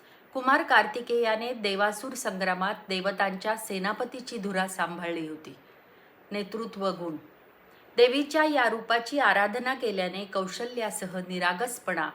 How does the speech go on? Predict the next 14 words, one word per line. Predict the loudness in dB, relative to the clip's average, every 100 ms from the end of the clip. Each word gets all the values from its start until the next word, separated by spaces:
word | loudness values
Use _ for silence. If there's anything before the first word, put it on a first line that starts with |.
| -12 -20 -20 -4
आणि | -2 -2
शौर्यासह | -4 -4 -4 -2 -2 -2 -6 -8
करुणा | -6 -4 -4 -2 -4 -6 -16 -20 -16 -6
हे | -4
गुण | -2 -4
वाढीस | 2 2 2 -2 -4
लागतात. | -8 -8 -12 -14 -14 -20 -20 -10 0
कारण | 2 2
स्कंद | -4 -4 -4 0
मातेबरोबर | 0 0 -2 -4 -2 -2 -2 -2
कार्तिकेयाचेही | 2 2 2 -6 -8 -4 0 -2 -2 -8 -6 -8
स्मरण | -6 -2 0 0 -4
केले | -6 -6
जाते, | -6 -6 -4 -6 -6